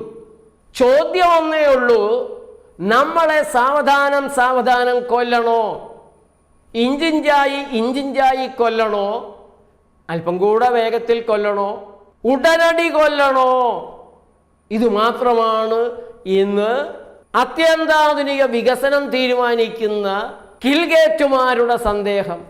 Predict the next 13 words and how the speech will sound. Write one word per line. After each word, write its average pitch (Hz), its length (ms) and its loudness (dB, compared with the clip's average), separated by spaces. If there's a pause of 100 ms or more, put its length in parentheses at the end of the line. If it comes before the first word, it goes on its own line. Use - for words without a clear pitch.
(160)
വിദൂരങ്ങളുടെ 240 1040 2
നിയന്ത്രണമില്ലാത്ത 220 1080 0 (540)
സ്വന്തം 262 680 0
നിയന്ത്രണം, 262 720 -2 (1080)
സ്വദേശി 320 880 2
നിയന്ത്രണം, 247 720 -2 (500)
പരസ്പരമുള്ള 311 1040 2
നിയന്ത്രണം 247 640 0 (100)
സാധ്യമാകുന്ന 208 1120 -2 (1200)
ഓരോ 214 340 2 (100)
മനുഷ്യനും 262 680 2 (680)
അവൻ്റെ 220 360 2
ആത്മനിയന്ത്രണവും 247 1300 0